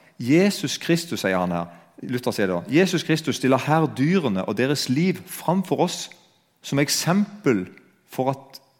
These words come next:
for at vi skal tro på Gud og ikke være bekymret.» Altså, Jesus stiger her noen dyr og stiller de foran oss som eksempel på at vi ikke skal være bekymret. De,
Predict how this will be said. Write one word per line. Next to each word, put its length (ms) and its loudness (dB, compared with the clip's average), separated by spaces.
for 220 0
at 160 0
vi 100 6
skal 240 0
tro 180 -2
på 200 -2
Gud 180 0
og 80 -2
ikke 140 -4
være 180 0
bekymret.» 460 -8
Altså, 220 -6
Jesus 340 2
stiger 240 2
her 80 2
noen 180 2
dyr 280 2
og 100 -2
stiller 260 2
de 160 2
foran 300 0
oss 160 -6
som 100 -4
eksempel 400 -2
på 140 2
at 240 -2
vi 140 -4
ikke 120 -2
skal 140 0
være 140 2
bekymret. 380 -2
De, 180 0